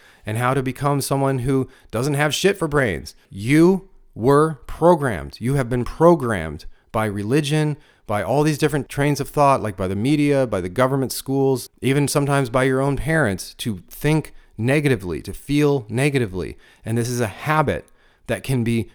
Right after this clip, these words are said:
reprogrammed out of you. And when you start experiencing this, you start realizing, like, "Oh, I don't have to pretend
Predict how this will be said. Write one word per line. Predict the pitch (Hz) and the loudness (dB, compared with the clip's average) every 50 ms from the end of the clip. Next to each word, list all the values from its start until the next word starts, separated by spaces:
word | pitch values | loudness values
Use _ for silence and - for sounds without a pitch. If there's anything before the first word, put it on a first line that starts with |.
| _ - | _ -14
reprogrammed | - 92 104 131 147 160 160 151 - - - 143 147 147 139 139 135 127 127 123 117 - | -10 -4 0 4 4 4 4 2 0 0 2 2 2 2 2 2 0 2 2 0 -2 -2
out | - 113 127 135 | 0 0 2 2
of | 135 117 98 | 2 0 -2
you. | 101 87 55 55 - - - - - - - | -4 -6 -6 -8 -10 -14 -18 -20 -20 -14 -8
And | 107 107 | -6 -2
when | 113 120 117 | -2 0 -2
you | 110 | -2
start | - - 147 139 139 - | -2 0 2 2 2 0
experiencing | 113 - - - - - - 151 165 160 160 156 135 - - 120 107 104 | -2 -8 -10 -10 -8 -4 0 2 2 2 2 2 0 -2 -4 -4 -4 -4
this, | 101 95 95 92 - - - - - _ _ _ | -4 -4 -4 -6 -8 -12 -18 -20 -20 _ _ _
you | - 110 | -10 -8
start | - - - 135 127 92 | -6 0 0 2 2 2
realizing, | 104 127 147 147 139 120 117 107 117 110 | 0 0 2 4 4 2 2 0 -2 -2
like, | 104 101 - - | -4 -4 -4 -2
"Oh, | - 147 170 156 120 92 - - - _ _ _ - | 0 2 4 4 4 2 -2 -6 -18 _ _ _ -8
I | 123 | -4
don't | 139 160 160 139 | -2 -2 -2 0
have | 147 147 135 - | -2 -2 -4 -4
to | 123 | -8
pretend | - 107 101 - - - - - 180 180 180 165 151 131 113 | -8 -8 -8 -8 -10 -8 0 2 4 4 4 4 2 0 -2